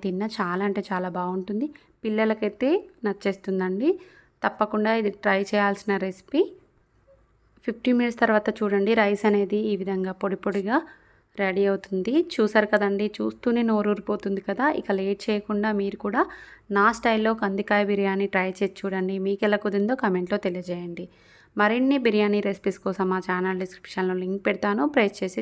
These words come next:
చూసేయండి. మా ఛానల్ నచ్చిందని అనుకుంటున్నాను. నచ్చితే ప్లీజ్ సబ్స్క్రైబ్ చేయని వారు సబ్స్క్రైబ్ చేసుకోండి. పక్కనే ఉన్న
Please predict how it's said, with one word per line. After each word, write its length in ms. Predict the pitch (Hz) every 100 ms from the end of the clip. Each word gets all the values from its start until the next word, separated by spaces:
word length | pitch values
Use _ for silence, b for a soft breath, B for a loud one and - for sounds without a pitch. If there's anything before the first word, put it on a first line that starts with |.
| 220
చూసేయండి. 560 | 190 190 185 175 175 180 B B B -
మా 80 | 233 233
ఛానల్ 280 | 220 240 277
నచ్చిందని 440 | 269 269 254 254 247
అనుకుంటున్నాను. 560 | 233 233 226 220 220 220 208
నచ్చితే 360 | 196 202 208 202 -
ప్లీజ్ 320 | 214 220 233 233
సబ్స్క్రైబ్ 340 | 202 - 202 190
చేయని 160 | 196 190
వారు 140 | 185 180
సబ్స్క్రైబ్ 360 | 180 - 202 -
చేసుకోండి. 440 | 208 - 214 214 269 254
పక్కనే 320 | - 185 185
ఉన్న 140 | 185